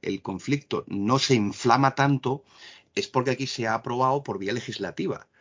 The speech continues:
Te gustará más o te gustará menos, pero es el Parlamento. Es el órgano soberano el que, el que legaliza el aborto. En Estados Unidos es un tribunal que no ha elegido a nadie. En México y en Colombia igual.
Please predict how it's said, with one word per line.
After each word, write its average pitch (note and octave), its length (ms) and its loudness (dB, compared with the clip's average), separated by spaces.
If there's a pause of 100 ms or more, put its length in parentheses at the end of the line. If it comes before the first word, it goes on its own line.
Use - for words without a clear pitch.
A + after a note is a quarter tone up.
(360)
Te C3 100 6
gustará F3+ 380 4
más G#3+ 160 -2
o G3+ 80 -4
te E3+ 60 -4
gustará C#3+ 360 -4
menos, G#2 240 -6
pero B2 160 -2
es C3+ 100 -2
el C#3 100 -4
Parlamento. E2+ 540 -6 (680)
Es F#2 160 -10
el A#2 80 -2
órgano C3 200 0
soberano G2 520 -4 (180)
el F2+ 120 -8
que, F#2+ 280 -6
el F#2 100 -4
que G2+ 120 -4
legaliza F#2+ 360 -4
el F#2+ 60 -6
aborto. E2+ 320 -10
En G2 60 -4
Estados F#3 260 -2
Unidos F3+ 180 2
es D3 100 0
un B2+ 120 0
tribunal C3 300 2
que C3 80 2
no G#2+ 60 2
ha A2 40 2
elegido F#2+ 260 -4
a - 40 -14
nadie. - 220 -16 (600)
En F#2+ 140 0
México C#3 320 4
y A2+ 40 2
en A2 60 0
Colombia D3+ 320 0
igual. F#2 260 -8